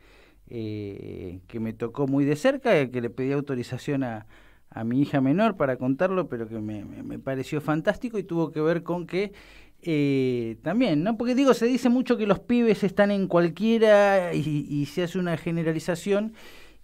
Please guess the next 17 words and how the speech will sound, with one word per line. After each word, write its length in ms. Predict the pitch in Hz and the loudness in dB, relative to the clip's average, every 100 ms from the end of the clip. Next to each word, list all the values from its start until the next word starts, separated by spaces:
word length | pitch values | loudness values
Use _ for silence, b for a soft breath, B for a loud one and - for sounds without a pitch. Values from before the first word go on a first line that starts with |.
| - | -10
y 540 | 202 190 185 180 170 165 | -6 -4 -4 -4 -6 -2
veo 300 | 240 247 240 | 0 0 0
que, 400 | 185 180 175 151 | 0 2 2 -2
que, 240 | - 160 | -4 -6
que 160 | 147 175 | -4 -4
no 140 | 190 | -4
se 120 | 202 196 | -2 -2
puede 240 | 247 226 | 2 2
generalizar 680 | 175 160 147 135 131 147 135 | 4 2 2 0 -2 -2 -2
eso, 320 | 120 107 127 | -2 -4 -2
¿no? 160 | 147 175 | -2 -2
Que 60 | |
hay 80 | 180 | -2
muchos 340 | 220 285 - - | 0 0 -2 -6
pibes 420 | - 226 208 - | -2 0 0 -2
y 40 | |
pibas, 600 | 139 185 208 220 220 - | -6 -4 -2 -2 -4 -8